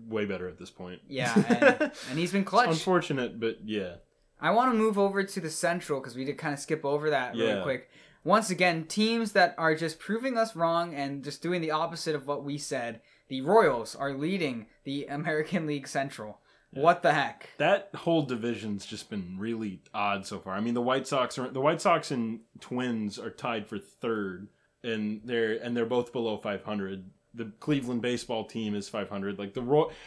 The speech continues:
Speaker 1: I think the Royals are a pleasant surprise here. And then to, and the one thing that isn't really surprising is that the Tigers are in dead last. But
Speaker 2: None of this is
Speaker 1: yeah.
Speaker 2: gonna last,
Speaker 1: Yeah, this,
Speaker 2: except for the Tigers.
Speaker 1: this is, this is the division I think we can look at with, like, the strange standings right now, and I think there's no way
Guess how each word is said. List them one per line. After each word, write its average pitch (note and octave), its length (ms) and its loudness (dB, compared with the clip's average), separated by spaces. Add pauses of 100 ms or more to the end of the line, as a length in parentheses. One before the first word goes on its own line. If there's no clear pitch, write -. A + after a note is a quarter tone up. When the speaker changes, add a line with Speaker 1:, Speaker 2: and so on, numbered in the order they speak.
(120)
Speaker 1:
I C4+ 240 2
think G#3 340 0
the F3+ 100 2
Royals B2 520 2
are G2+ 300 -2 (100)
a - 40 -6
pleasant G2 720 -6
surprise F#2 500 -6
here. F#2 220 -6
And F#2+ 140 -4
then G2 360 -4
to, G#2 260 -2 (160)
and C#3+ 260 -2
the C#3+ 60 4
one C#3+ 160 2
thing C3+ 140 -2
that B2 200 -4
isn't A#2 220 -6
really G#2+ 240 -2
surprising F#2+ 460 -6
is F2 100 -12
that - 160 -14
the F2+ 80 -18
Tigers F2 420 -8
are F2 140 -12
in E2 100 -16
dead D#2+ 220 -16
last. - 360 -16
But - 140 -12
Speaker 2:
None G3 180 4
of G#3 80 0
this F3+ 200 -2
is D#3 80 -6
Speaker 1:
yeah. - 60 -10
Speaker 2:
gonna D#3+ 180 0
last, C3+ 600 -2
Speaker 1:
Yeah, F#2 260 -8
this, D3 140 2
Speaker 2:
except D3+ 200 0
for C#3 80 -4
the B2+ 80 -6
Tigers. A3 300 2
Speaker 1:
this D4+ 100 2
is, G3+ 220 -4
this G#3+ 200 0
is G3+ 240 -2
the D#3+ 200 4
division B2+ 420 -4
I A#2 100 0
think A2+ 200 -6
we A#2+ 80 -2
can G#2+ 120 -2
look G#2 160 -2
at A2 200 -4
with, A2 220 -8
like, G#2 180 -8
the G#2+ 80 -10
strange A2 380 -6
standings G#2 440 -4
right A#2 140 -4
now, A2 160 -6
and G2+ 100 -4
I F#2+ 60 -6
think G2 160 -8
there's A2+ 200 -4
no G2+ 180 -4
way F2 120 -14